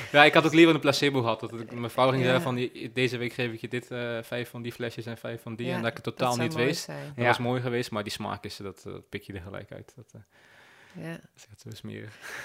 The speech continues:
Speaker 1: <laughs>
Speaker 2: Ik heb ook wel eens voor een, eh, een tijdrit dat ik, eh, bierrit, eh, heb, eh, in, nou, dit is, eh, drie dagen of zo
Speaker 3: Wa-, wat
Speaker 2: was
Speaker 3: is
Speaker 2: ik daarmee
Speaker 3: dat?
Speaker 2: bezig. Ja, dat
Speaker 1: Ja,
Speaker 2: was,
Speaker 1: rode
Speaker 2: eh, ook,
Speaker 1: bieten.
Speaker 2: eh, rode bieten, dus m-, voor nitraat.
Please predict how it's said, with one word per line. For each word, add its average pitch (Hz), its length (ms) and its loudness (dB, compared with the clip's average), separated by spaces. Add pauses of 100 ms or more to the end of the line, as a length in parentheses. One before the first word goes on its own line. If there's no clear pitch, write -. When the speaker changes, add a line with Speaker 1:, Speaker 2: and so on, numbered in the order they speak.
(120)
Speaker 1:
<laughs> - 340 -10
Speaker 2:
Ik 180 160 -2
heb 185 100 0
ook 180 160 0
wel 233 120 2
eens 214 200 -2
voor 170 240 -2
een, 165 200 -4
eh, 147 280 -6
een 156 160 -10
tijdrit 165 760 -6
dat 151 200 -10
ik, 156 220 -14
eh, 139 80 -12 (200)
bierrit, 165 540 -8
eh, 139 60 -14 (320)
heb, - 120 -14 (140)
eh, 135 80 -14 (500)
in, 139 220 -14 (140)
nou, 127 300 -12
dit 120 400 -20
is, - 140 -20 (240)
eh, 131 140 -16 (200)
drie 139 240 -14
dagen 151 340 -12
of 165 80 -10
zo - 80 -10
Speaker 3:
Wa-, 117 100 -2
wat 113 80 -4
Speaker 2:
was 131 140 -4
Speaker 3:
is - 60 -8
Speaker 2:
ik 156 60 -10
daarmee 165 220 -4
Speaker 3:
dat? 170 160 -6
Speaker 2:
bezig. 175 80 -6
Ja, 185 180 -2
dat 175 160 -6
Speaker 1:
Ja, 135 60 -10
Speaker 2:
was, 165 140 -2
Speaker 1:
rode 117 120 2
Speaker 2:
eh, 165 60 2
ook, 160 160 2
Speaker 1:
bieten. - 100 -4
Speaker 2:
eh, 156 160 -2
rode 160 280 -2
bieten, 147 460 -10
dus 160 180 -12
m-, 165 140 -8
voor 147 280 -8
nitraat. 135 680 -8